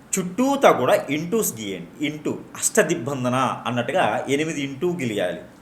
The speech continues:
ఎనిమిది రకాల ఇంటూలు రౌండ్ వైర్గా గీస్తూ ఉండాలి దానిపైన. అది రెడ్ ఇంక్ పెన్ అయినా, బ్లూ ఇంక్ పెన్ అయినా, బ్లాక్ ఇంక్ పెన్ అయినా రాయొచ్చు.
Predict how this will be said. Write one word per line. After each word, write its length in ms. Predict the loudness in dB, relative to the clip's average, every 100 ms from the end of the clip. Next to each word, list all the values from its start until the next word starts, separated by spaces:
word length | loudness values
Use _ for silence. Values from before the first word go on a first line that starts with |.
| -20 -16 -6
ఎనిమిది 300 | -6 -4 -2
రకాల 260 | 0 -2 -4
ఇంటూలు 340 | -8 -4 -2 -2 -4 -14 -8 -2
రౌండ్ 260 | -2 0
వైర్గా 300 | 2 6 6 4 -6 -12 -6
గీస్తూ 300 | -4 -4 -6
ఉండాలి 280 | -6 -6 -4
దానిపైన. 360 | -6 -6 -8 -10 -16 -20 -20 -20 -20 -4
అది 220 | 2 4 4 2 -2 -2
రెడ్ 240 | -2 0 -2
ఇంక్ 120 | 0
పెన్ 160 | 0 2
అయినా, 120 | 0
బ్లూ 200 | 0 -2 -2
ఇంక్ 120 | -2 -2
పెన్ 160 | 0
అయినా, 120 | -2 0
బ్లాక్ 240 | 2 2 0
ఇంక్ 100 | -2
పెన్ 160 | -2 0
అయినా 140 | 0 2
రాయొచ్చు. 380 | 0 -2 -12